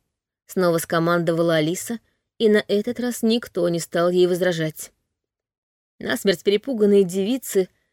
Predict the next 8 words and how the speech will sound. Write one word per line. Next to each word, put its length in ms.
вскочили 540
из-за 260
стола, 440
сразу 400
же 160
потеряв 580
боевой 460
задор 480